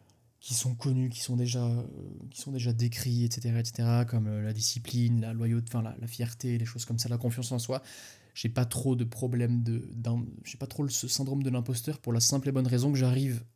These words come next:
à allier un concept qui existe déjà, que tu peux déjà comprendre et appréhender par toi-même, et je le, je le lie avec mes expériences à moi, tu vois. Et donc, euh, là, y a aucun souci. Par contre, te parler uniquement de ma vie et essayer d'en tirer, essayer de faire des, des, des,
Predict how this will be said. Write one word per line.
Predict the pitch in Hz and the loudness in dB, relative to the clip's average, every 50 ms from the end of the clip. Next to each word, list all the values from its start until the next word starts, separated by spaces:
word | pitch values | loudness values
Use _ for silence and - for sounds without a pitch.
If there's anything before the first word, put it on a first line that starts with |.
| _ - | _ -10
à | - | -10
allier | - - - 131 135 131 127 131 131 120 120 120 - | -6 -4 -2 0 0 0 2 2 2 2 0 -2 -2
un | 117 117 | -2 0
concept | 117 135 120 - - 127 117 - | 0 2 2 2 2 2 0 0
qui | - 120 | 0 0
existe | 113 117 120 120 | 0 2 2 2
déjà, | 117 123 117 117 131 135 | 4 4 2 2 0 -2
que | - | -4
tu | - - | -6 -4
peux | - 120 | -2 0
déjà | 117 117 117 120 117 | 2 2 2 2 2
comprendre | 123 120 117 - 127 127 117 | 0 0 0 0 0 0 0
et | 107 | 0
appréhender | 113 117 - 139 131 123 123 123 123 | -2 -2 -2 0 2 2 2 2 2
par | 120 123 117 - | 0 -2 -4 -2
toi-même, | - 120 117 117 127 156 156 - - - - - - - - - - - _ _ _ _ - | 0 2 2 4 2 2 0 -4 -8 -20 -20 -20 -20 -20 -20 -20 -20 -20 _ _ _ _ -2
et | 123 123 | 0 2
je | 120 113 123 | 2 4 4
le, | 120 117 117 113 113 | 4 4 4 4 2
je | 113 113 | 2 2
le | 117 117 | 4 4
lie | 120 143 151 | 4 4 4
avec | 139 123 120 120 123 | 2 2 2 4 4
mes | 123 123 127 | 4 4 4
expériences | 123 - - 127 120 123 120 - 120 | 0 0 0 2 4 4 4 4 4
à | |
moi, | 113 113 - - | 4 2 2 -2
tu | - - | -6 -6
vois. | 120 113 - - - - _ _ _ _ _ _ _ _ _ _ _ _ _ - - | -4 -4 -4 -6 -8 -14 _ _ _ _ _ _ _ _ _ _ _ _ _ -10 -4
Et | 127 | -2
donc, | 113 107 113 113 - 120 | 0 0 0 0 -2 -4
euh, | 120 - | -6 -2
là, | 110 | 0
y | 117 | 0
a | 117 117 | 0 0
aucun | 117 127 | 2 0
souci. | 117 117 139 - - 131 - - - - - - - - | 0 0 0 0 0 -2 -2 -4 -12 -18 -18 -12 -6 -4
Par | 120 113 | -2 0
contre, | - 151 143 - - _ - - | 2 0 0 0 -4 _ -12 -6
te | - 131 | -4 -4
parler | 120 127 131 131 135 | -2 0 0 2 2
uniquement | 131 143 151 147 - 151 151 143 | 4 4 2 2 0 0 2 2
de | 139 | 4
ma | 131 127 | 4 4
vie | 123 127 143 143 131 | 2 2 2 2 4
et | 120 | 4
essayer | 117 - - 135 131 | 4 4 4 4 2
d'en | 120 120 117 | 2 2 2
tirer, | 117 - - 127 127 127 | 2 2 2 4 4 4
essayer | 120 120 - 135 | 4 2 0 0
de | - | 0
faire | - 120 113 | 0 0 2
des, | 110 110 107 110 110 113 117 117 117 120 117 - - - - - - - - _ _ _ - | 2 2 0 0 -2 -2 -2 -2 -2 -4 -6 -8 -12 -20 -20 -20 -20 -20 -20 _ _ _ 0
des, | 120 117 117 113 | 0 2 2 2
des, | 117 117 110 110 | 0 -2 -2 -4